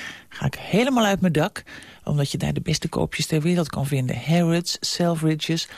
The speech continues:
alle grote modehuizen geven enorme kortingen. Oxford Street is de hemel op aarde." Overigens is Londen voor mij altijd de beste plaats ter wereld. Ik heb er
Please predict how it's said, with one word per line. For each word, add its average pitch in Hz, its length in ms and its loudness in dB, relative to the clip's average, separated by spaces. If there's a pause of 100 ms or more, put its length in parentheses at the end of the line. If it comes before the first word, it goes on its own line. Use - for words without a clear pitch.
(220)
alle 170 220 2
grote 156 260 0
modehuizen 139 520 0
geven 139 280 0
enorme 196 560 4
kortingen. 139 440 -2 (420)
Oxford - 440 -2
Street 143 480 0
is 139 240 -2
de 147 140 0
hemel 151 600 2
op - 300 -2
aarde." 151 480 2 (500)
Overigens 127 520 0
is - 220 0
Londen 165 540 4
voor 156 140 -2
mij 151 180 0
altijd 139 320 0
de 135 80 -2
beste 135 240 -2
plaats 127 300 -4
ter 131 120 -2
wereld. 123 300 0
Ik - 100 -6
heb 139 120 -2
er - 120 -4